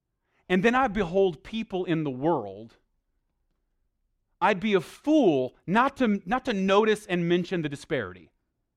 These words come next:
Right? If I, if I behold God and his word, and I'm like, "Wow, this is how majestic God is and how beautiful the church is meant to be," and then I look at the people in the world and I just go, "Yeah, they're doing great. You guys are awesome. Don't change a thing."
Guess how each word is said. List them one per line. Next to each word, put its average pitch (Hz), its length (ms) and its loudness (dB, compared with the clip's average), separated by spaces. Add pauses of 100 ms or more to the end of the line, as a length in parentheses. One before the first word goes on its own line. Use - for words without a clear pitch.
(800)
Right? 196 160 2
If 196 160 2
I, 214 80 6
if 196 100 2
I 220 80 10
behold 233 800 4 (320)
God 233 260 8
and 294 100 2
his 247 140 -2
word, 202 380 6
and 208 100 0
I'm 196 60 0
like, 170 200 -2
"Wow, 240 160 -2
this 240 220 -4
is 233 100 -4
how 202 140 4 (160)
majestic 185 840 -2
God 220 260 6
is 190 160 4
and 196 60 -2
how 175 80 0
beautiful 240 480 -4
the 202 80 -4
church 240 320 -2
is 165 100 -12
meant 170 200 -4
to 156 80 -14
be," 156 360 -4 (220)
and 202 120 2
then 254 120 2
I 311 60 4
look 254 220 0
at - 120 -2
the 185 100 -2
people 254 520 -2
in 190 160 -2
the 175 80 -4
world 170 420 4
and 175 100 4
I 175 60 4
just 196 240 -6
go, 185 200 2
"Yeah, 277 220 6
they're 190 80 0
doing 202 220 0
great. 190 160 2
You 160 40 -4
guys 180 160 2
are 170 60 0
awesome. 156 320 0
Don't 170 240 -2
change 165 260 -4
a 135 40 -6
thing." 117 460 -10